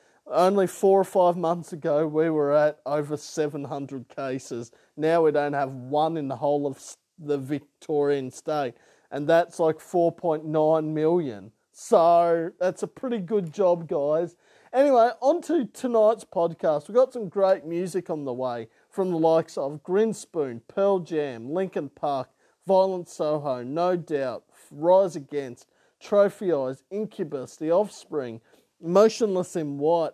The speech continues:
Parkway Drive, Architects, System of a Down, Of Mice and Men, Fall Out Boy,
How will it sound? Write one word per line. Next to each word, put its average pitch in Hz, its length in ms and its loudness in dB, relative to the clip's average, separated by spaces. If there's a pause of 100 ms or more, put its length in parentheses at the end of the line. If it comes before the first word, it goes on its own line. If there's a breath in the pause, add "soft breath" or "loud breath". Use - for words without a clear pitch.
Parkway 180 500 0
Drive, 151 520 -4 (120)
Architects, 170 760 -4
System 196 480 -8
of 151 120 -4
a 143 40 -8
Down, 151 340 -4 (260 soft breath)
Of 156 160 -2
Mice 180 400 2
and 156 180 -6
Men, 147 240 -4
Fall 196 400 0
Out 165 240 0
Boy, 131 360 -6